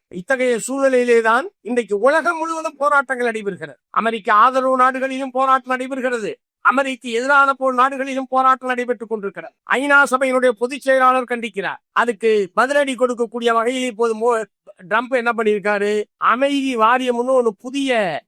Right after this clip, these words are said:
ஐநா சபைக்கு மாற்றாக அல்லது போட்டியாக ஒரு அமைதி வாரியத்தை உருவாக்கியிருந்தார். அமைதி வாரியத்தை, இந்தியாவெல்லாம் அந்த அமைதி வாரியத்தில் சேர வேண்டும்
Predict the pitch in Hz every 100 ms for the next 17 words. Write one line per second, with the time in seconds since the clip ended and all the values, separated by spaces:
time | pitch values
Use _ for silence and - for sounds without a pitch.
0 | - 240 277 277 262 254 233 208 220 196
1 | 226 233 226 185 214 294 - - 240 220
2 | 190 233 269 254 233 208 180 202 - -
3 | - 214 208 185 233 294 277 269 220 254
4 | 285 247 220 240 214 208 185 160 131 123
5 | 110 - 208 254 226 202 190 202 170 -
6 | 127 - 240 277 277 254 247 247 277 262
7 | 233 202 226 294 277 262 247 247 233 233
8 | 208 226 262 254 240 220 226